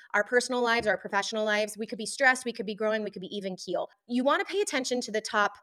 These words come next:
I usually say three to five results, because a lot of times your top two results can be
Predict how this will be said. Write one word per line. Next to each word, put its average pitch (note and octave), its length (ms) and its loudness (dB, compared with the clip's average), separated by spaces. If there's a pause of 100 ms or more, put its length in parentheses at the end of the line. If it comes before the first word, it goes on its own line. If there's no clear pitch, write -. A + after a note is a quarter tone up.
(300)
I E4+ 240 4
usually F4+ 320 4
say A3 320 4 (160)
three C4 380 -2
to D4 120 0
five F#3+ 680 2 (140)
results, G#3 760 0 (320)
because C4 380 2
a A#3 80 4
lot G#3+ 260 2
of D5 80 2
times A3 460 -2
your G#3+ 160 0
top A3 460 0
two A#3 240 0
results G3+ 480 0
can A3+ 160 -4
be F#3+ 160 -8